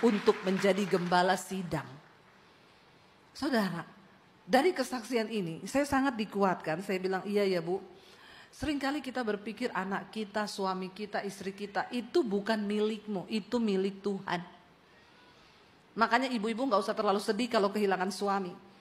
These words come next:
Karena suami itu dua saja, kalau nggak diambil Tuhan, diambil pelakor. Ya, itu milik Tuhan, biarin.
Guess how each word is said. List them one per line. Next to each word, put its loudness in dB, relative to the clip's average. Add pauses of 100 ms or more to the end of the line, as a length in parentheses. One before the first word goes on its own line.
(460)
Karena 0
suami 0
itu -2
dua 4
saja, -2
kalau 0
nggak 2
diambil 0
Tuhan, 2
diambil 0
pelakor. 0 (1800)
Ya, -2
itu 2
milik 2
Tuhan, 2
biarin. 0